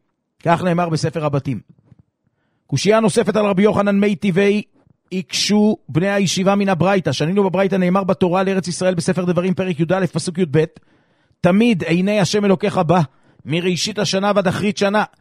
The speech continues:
שהקדוש ברוך הוא משגיח על ארץ ישראל בתחילת השנה ועד סופה, לראות מה היא צריכה ולחדש בה גזירות.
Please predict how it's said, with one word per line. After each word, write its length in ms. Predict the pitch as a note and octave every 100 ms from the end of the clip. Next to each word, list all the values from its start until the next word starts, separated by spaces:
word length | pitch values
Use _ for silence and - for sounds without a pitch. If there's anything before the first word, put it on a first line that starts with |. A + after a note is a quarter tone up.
| _ _
שהקדוש 380 | A#2 D3+ G3 D3
ברוך 140 | F3+
הוא 100 | G3+
משגיח 400 | F#3+ A#2+ G3 F#3
על 60 | F#3+
ארץ 180 | G3+ E3
ישראל 280 | - G3
בתחילת 420 | F#3 - E3+ F#3+ F3+
השנה 240 | F#3+ G3
ועד 180 | F#3+ F#3
סופה, 240 | F3+ F3+
לראות 320 | F#3+ E3+ G3 F3+
מה 80 |
היא 100 | F#3+
צריכה 320 | F#3 E3+ F#3 G3
ולחדש 500 | F#3+ F3+ F3 E3+ E3
בה 100 | F#3+
גזירות. 580 | E3+ D#3+ F#3+ G3+ G3